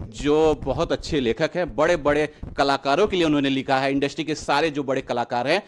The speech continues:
उनके लिए इन्होंने लिखा है। अब वो डायरेक्शन करने जा रहे हैं और राहुल शर्मा उसके अंडर में काम करेंगे।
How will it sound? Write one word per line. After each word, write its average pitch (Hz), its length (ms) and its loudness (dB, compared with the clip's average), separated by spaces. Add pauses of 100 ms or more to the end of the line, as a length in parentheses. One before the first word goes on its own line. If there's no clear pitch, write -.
(260)
उनके 208 300 2
लिए 165 160 4
इन्होंने 143 240 2
लिखा 139 240 0
है। 165 280 0
अब 160 140 6
वो 147 160 2
डायरेक्शन 135 580 -2
करने 135 260 -4
जा 127 160 0
रहे 131 120 -4
हैं - 320 -8
और 135 220 2
राहुल 147 280 2
शर्मा 123 360 -2
उसके 120 240 -6
अंडर 113 180 -4
में 120 120 -4
काम 123 180 -2
करेंगे। 139 420 -2